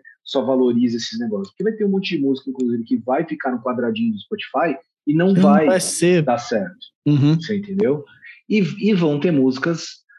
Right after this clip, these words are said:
Speaker 1: o, o Bohemian Rhapsody da vida, que são totalmente contra os padrões e vão dar muito certo.
Speaker 2: Sim.
Speaker 1: Entendeu? Agora,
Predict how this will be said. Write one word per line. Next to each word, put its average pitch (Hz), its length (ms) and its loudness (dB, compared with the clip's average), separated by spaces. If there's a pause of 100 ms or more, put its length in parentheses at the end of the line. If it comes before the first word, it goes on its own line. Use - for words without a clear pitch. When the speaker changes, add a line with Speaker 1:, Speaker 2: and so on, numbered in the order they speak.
(140)
Speaker 1:
o, 135 380 0
o 135 40 -4
Bohemian 135 600 4
Rhapsody 127 600 2
da 127 120 2
vida, 123 460 2
que 156 220 0
são 147 220 -2 (200)
totalmente 143 580 0
contra 131 300 -2
os 135 100 -6
padrões 151 420 0
e 180 40 -4
vão 233 140 -4
dar 254 100 -2
muito 262 180 -4
certo. - 440 -2 (480)
Speaker 2:
Sim. 139 160 4
Speaker 1:
Entendeu? 120 400 2 (480)
Agora, 131 800 2